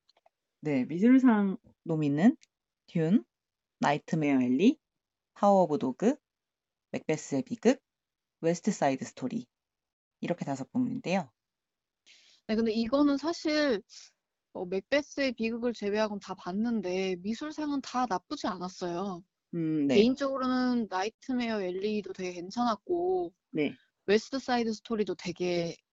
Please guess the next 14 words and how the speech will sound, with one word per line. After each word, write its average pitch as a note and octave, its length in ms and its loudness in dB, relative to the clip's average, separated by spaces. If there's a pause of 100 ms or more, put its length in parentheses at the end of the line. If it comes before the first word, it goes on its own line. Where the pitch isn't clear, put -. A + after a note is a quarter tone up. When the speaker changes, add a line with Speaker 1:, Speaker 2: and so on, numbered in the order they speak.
(160)
Speaker 2:
잘 - 280 4
나왔거든요. E3+ 640 -2 (360)
Speaker 1:
음. D#3+ 680 -4 (560)
Speaker 2:
그럼에도 A#3 580 -4 (460)
네, F3+ 180 -6
이번에도 G#3 480 -2
예측은 F#3 560 -4
듄입니다. F3+ 680 -6 (640)
취향도 D4+ 520 2
듄이에요. F3 600 -4 (520)
Speaker 1:
저는 F#3+ 1040 4
취향은 D#4 460 6
나이트메어 D3+ 560 4
엘리고요. C3 520 2